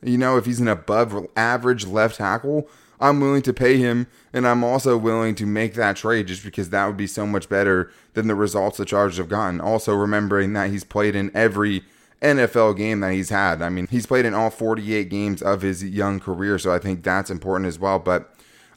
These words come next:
I do think, I mean, seeing him move around a lot, I think he's definitely more catered to a power scheme. And I think when you're looking at some of these other teams like the Colts who want to be a hard-nosed football team, maybe it does make more sense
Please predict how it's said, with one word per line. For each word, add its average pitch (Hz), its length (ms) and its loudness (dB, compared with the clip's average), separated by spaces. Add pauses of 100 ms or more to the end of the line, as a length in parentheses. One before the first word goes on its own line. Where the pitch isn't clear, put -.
I 131 140 8
do 147 180 -4
think, 151 240 0
I 131 60 2
mean, 120 180 0
seeing 151 340 -2
him 139 160 2
move 131 240 2
around 120 240 0
a 113 40 2
lot, 110 280 2
I 101 60 2
think 104 220 -2
he's 101 160 -8
definitely 110 420 0
more 98 280 0
catered 107 460 0
to 117 220 -2
a 104 160 -2
power 107 500 -2
scheme. 113 540 -2 (320)
And 110 80 0
I 110 80 4
think 107 240 -2
when 98 240 -4
you're 107 100 0
looking 110 320 0
at 98 120 -4
some 110 120 -4
of 107 60 -6
these 98 120 -8
other 101 180 0
teams 101 260 -4
like 95 160 0
the 95 80 -6
Colts 104 380 -2
who 104 100 -4
want 95 280 0
to 95 60 -4
be 101 140 -2
a 95 80 4
hard-nosed 98 480 0
football 98 320 -2
team, 98 220 -4
maybe 95 220 -2
it 87 80 -4
does 98 200 2
make 98 240 -4
more 98 220 -4
sense 104 320 -6